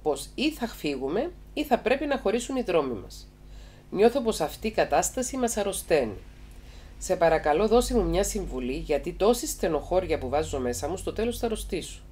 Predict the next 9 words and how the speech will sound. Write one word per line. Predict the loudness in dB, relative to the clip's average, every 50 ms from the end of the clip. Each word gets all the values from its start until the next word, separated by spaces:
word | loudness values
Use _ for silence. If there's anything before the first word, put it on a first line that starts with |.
| -16 -14 -14 -12 -12
Είναι | -10 -12
επικίνδυνο, | -12 -10 -8 -6 -6 -6 -6 -8 -8 -10 -10 -10 -10
ναι. | -12 -12 -14 -16 -18 -20 -18 -18 -18 -18 -18 -18 -18 -18 -18 -18 -16 -18 -18 -18 -2 4
Δεν | 6 6 6 4
ξέρω | 0 2 4 6 6 6 6
πώς | 4 0 -2
να | -4 -4
το | -4
χειριστώ. | -6 -8 -8 -6 -6 -6 -8 -10 -10 -12 -14